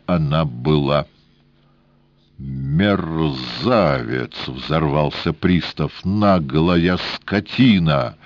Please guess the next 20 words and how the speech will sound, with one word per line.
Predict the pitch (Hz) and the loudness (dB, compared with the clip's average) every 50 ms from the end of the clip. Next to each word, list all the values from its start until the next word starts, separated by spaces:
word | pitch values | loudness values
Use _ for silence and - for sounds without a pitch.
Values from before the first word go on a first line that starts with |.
| - - - - - - - | -20 -20 -20 -20 -20 -16 -12
Еще | 76 67 69 85 85 - - - - - 90 95 90 | -8 0 0 2 2 2 0 -2 0 2 2 2 0
про | 76 - - - - - - | 0 -4 -12 -12 -6 -2 0
любовь | - - 202 196 202 170 185 175 - - | 4 4 4 6 6 6 6 6 4 2
рассуждает | 139 123 123 - - - - 104 104 82 80 73 87 87 85 80 80 64 | 0 -2 -2 -2 -4 0 0 0 2 2 0 0 2 2 4 2 2 0
за | 62 - - 80 | -2 -4 -2 2
моей | 87 110 123 127 139 151 147 131 113 | 4 4 6 8 8 8 6 4 2
спиной! | - - - - - - 156 147 147 151 156 147 135 117 101 | 0 -4 -10 -12 0 4 4 6 6 6 6 6 6 6 4
Такое! | - - - 104 131 - - 151 180 180 170 156 151 143 135 127 104 78 - - - - - - _ | 2 0 0 0 0 2 4 4 6 8 8 8 8 8 8 6 4 2 -2 -10 -20 -20 -20 -20 _
На | - 71 65 71 90 131 151 | -12 -8 -2 2 2 2 2
каторгу | - - 123 135 175 175 156 156 - 127 131 123 110 98 107 107 | 2 2 4 6 6 6 4 4 2 2 2 2 2 2 2 2
пойдешь!» | 101 - - 90 92 90 78 71 82 82 76 - - - - - - - _ _ | 2 0 0 2 2 2 2 2 2 2 2 0 -6 -12 -18 -20 -20 -20 _ _
Будочник | - - - 90 113 120 117 117 - - 104 107 110 - | -12 -2 2 4 4 4 4 0 -2 -4 -6 -6 -6 -8
строго | - - - 65 73 85 80 87 | -12 -10 -4 -2 0 0 0 -2
сказал: | 85 - - - 73 69 64 73 71 71 71 - _ _ _ _ _ _ _ _ _ _ _ _ _ _ _ | -6 -6 -6 -4 -4 -2 0 0 0 0 -2 -4 _ _ _ _ _ _ _ _ _ _ _ _ _ _ _
«Молчи, | - - 139 147 143 135 120 101 - - - - 120 127 127 123 113 95 - - | -8 -2 0 0 0 0 -2 -4 -6 -10 -2 0 2 4 4 4 2 0 -4 -8
сморчок! | - 76 71 73 73 73 - - - - - 85 98 95 90 85 78 76 - - - - _ _ _ _ _ _ _ _ _ _ _ _ _ _ _ _ _ _ _ _ _ _ _ _ _ _ _ _ _ _ _ _ _ _ _ _ | -8 -4 -2 -2 -2 -2 -4 -8 -6 -2 0 2 4 4 4 2 0 -2 -6 -14 -20 -20 _ _ _ _ _ _ _ _ _ _ _ _ _ _ _ _ _ _ _ _ _ _ _ _ _ _ _ _ _ _ _ _ _ _ _ _
Нечто | - 104 147 165 143 - - - 135 | 0 4 4 4 4 2 2 2 2
не | 139 139 | 2 2
понял | 127 - 143 151 143 131 123 113 107 | 2 4 4 4 6 6 6 6 4
еще, | 101 - - - - 92 90 80 67 | 4 4 0 0 2 4 4 4 2